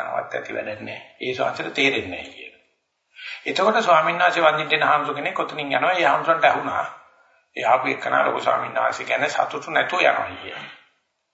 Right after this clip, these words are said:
හැබැයි සම්බන්ධ වෙච්ච පුද්ගලයා රටේ වැදගත් පුද්ගලයෙක්.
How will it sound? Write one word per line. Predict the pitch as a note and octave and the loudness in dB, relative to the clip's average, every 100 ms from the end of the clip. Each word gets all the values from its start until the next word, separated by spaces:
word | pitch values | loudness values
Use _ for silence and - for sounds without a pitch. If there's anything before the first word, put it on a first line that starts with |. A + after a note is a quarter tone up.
| _ _ _ _ _ _ _ - | _ _ _ _ _ _ _ 0
හැබැයි | D3+ C#3+ C#3+ C#3+ C3+ C3+ C3 | 2 4 2 0 0 -2 -2
සම්බන්ධ | - C3+ C3 B2+ | -4 -2 -4 -4
වෙච්ච | A#2+ B2+ | -10 -8
පුද්ගලයා | C3+ D3 C3 B2 C#3 | -8 -8 0 2 4
රටේ | C#3 D#3+ E3 | 4 4 4
වැදගත් | C#3 C3 C#3 | 6 6 4
පුද්ගලයෙක්. | - C3 - - | 2 -8 -10 -12